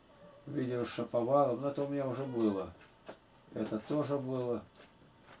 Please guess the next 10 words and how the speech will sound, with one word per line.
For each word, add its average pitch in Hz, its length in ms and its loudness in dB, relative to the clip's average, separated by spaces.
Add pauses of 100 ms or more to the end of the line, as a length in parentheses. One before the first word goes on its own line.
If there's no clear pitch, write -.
(160)
Ирина 151 400 8
Петрова. 147 480 4
Господи, 139 400 4
дай 156 220 12
нам 147 200 4
быть 147 160 8
счастливыми 147 600 8
в - 80 -6
тех 143 220 2
обстоятельствах, 135 840 4